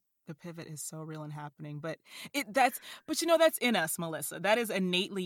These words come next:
in us, I think, because of the hustle of our industry and especially New York.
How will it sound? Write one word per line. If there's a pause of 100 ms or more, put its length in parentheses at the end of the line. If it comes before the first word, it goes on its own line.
in
us,
I
think,
because
of
the
hustle
of
our
industry
and
especially
New
York.